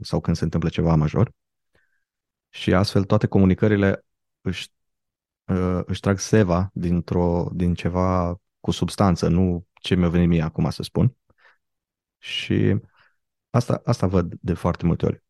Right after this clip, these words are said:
Antreprenori care grăbesc copywriterii, nu-i lasă să facă documentarea și după aia vin și se plâng. Deci am avut un exemplu, un copywriter începător, nu știa la ce să se aștepte și a,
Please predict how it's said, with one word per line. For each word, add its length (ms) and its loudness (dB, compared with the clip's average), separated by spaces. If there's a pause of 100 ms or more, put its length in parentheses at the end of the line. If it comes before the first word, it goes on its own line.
(140)
Antreprenori 420 2
care 200 -2
grăbesc 400 2
copywriterii, 580 0
nu-i 280 2
lasă 260 -2
să 140 -6
facă 480 -2
documentarea 840 0 (340)
și 160 -6
după 220 -2
aia 340 2
vin 200 0
și 160 -4
se 120 -4
plâng. 260 0
Deci 160 -6
am 100 2
avut 240 2 (260)
un 140 2
exemplu, 580 2 (360)
un 140 -2
copywriter 600 0 (760)
începător, 520 4
nu 100 4
știa 440 0
la 120 -2
ce 120 -2
să 80 -6
se 100 -4
aștepte 380 0
și 160 0
a, 60 4